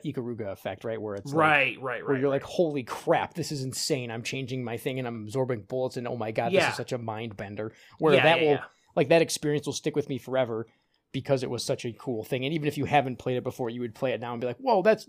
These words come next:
Speaker 1: that's wild." Unless, of course, you play a bunch of these and that's not actually that crazy. But I,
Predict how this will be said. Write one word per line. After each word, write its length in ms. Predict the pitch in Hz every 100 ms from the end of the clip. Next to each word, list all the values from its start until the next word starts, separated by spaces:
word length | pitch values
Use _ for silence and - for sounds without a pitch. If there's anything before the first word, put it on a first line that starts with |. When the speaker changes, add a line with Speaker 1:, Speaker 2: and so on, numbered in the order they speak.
| -
Speaker 1:
that's 180 | 226 -
wild." 380 | 226 220 156 127
Unless, 260 | 175 165 139
of 80 | -
course, 200 | 143 139
you 60 |
play 160 | - 123
a 60 |
bunch 180 | 117 113
of 100 | 107
these 180 | 107 104
and 100 | 107
that's 180 | 98 -
not 160 | 107 104
actually 240 | 104 123
that 140 | 107 104
crazy. 300 | 101 92 101
But 180 | 101 -
I, 240 | 123 -